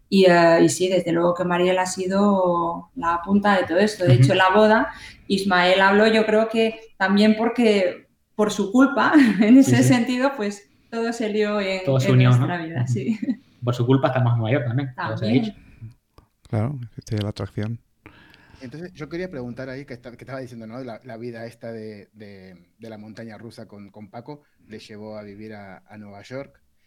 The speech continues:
Speaker 4: Y, y yo creo que también hay mucha gente que nos, que nos interesa, ¿no? Y nos gustaría saber un poco cómo es la vida en Nueva York, ¿no? Porque al final siempre tenemos todo idealizado de, de cómo es en las películas, pero también a veces está, está bien, ¿no? Llegar y, y, y bajar un poco la realidad y,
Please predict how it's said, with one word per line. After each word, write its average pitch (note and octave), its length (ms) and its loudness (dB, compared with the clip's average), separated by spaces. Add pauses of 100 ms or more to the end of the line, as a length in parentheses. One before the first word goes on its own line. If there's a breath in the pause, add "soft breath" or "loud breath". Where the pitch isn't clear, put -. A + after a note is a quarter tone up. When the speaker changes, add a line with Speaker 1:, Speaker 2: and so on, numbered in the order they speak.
(220)
Speaker 4:
Y, A2+ 380 -14
y B2 60 -20
yo A#2 120 -18
creo C3+ 100 -14
que A#2+ 40 -16
también B2 220 -10
hay C3 40 -10
mucha C3 180 -14
gente C3+ 280 -16
que A2+ 100 -18
nos, G2+ 280 -20
que A#2 120 -20
nos G#2+ 140 -20
interesa, A2 380 -18
¿no? A2+ 80 -16
Y - 20 -16
nos G#2+ 120 -18
gustaría A#2 340 -20
saber A2 240 -18
un A2 80 -18
poco B2 340 -20
cómo E3+ 260 -16
es - 120 -20
la G#2+ 120 -18
vida A2 160 -16
en G#2 60 -18
Nueva G#2 180 -18
York, G2 220 -20
¿no? A2+ 140 -20
Porque A#2 180 -20
al G2 40 -20
final A2+ 320 -20 (320)
siempre B2 340 -12
tenemos A#2 340 -14
todo A#2+ 300 -12
idealizado A2+ 800 -14
de, G#2 320 -18
de G2+ 80 -20
cómo A2+ 240 -20
es A2+ 120 -20
en A2 80 -20
las G2 80 -20
películas, B2 600 -18 (320)
pero G#2 120 -20
también G#2+ 240 -18
a A2+ 40 -16
veces A2+ 220 -16
está, G#2 280 -20
está - 280 -20
bien, G#2 200 -20
¿no? G#2+ 120 -20
Llegar G2+ 340 -20
y, G#2+ 240 -20
y, G#2 220 -20
y C3 80 -14
bajar B2 280 -14
un A2+ 100 -16
poco A#2+ 220 -12
la A2+ 120 -12
realidad A2+ 560 -12
y, G#2 300 -18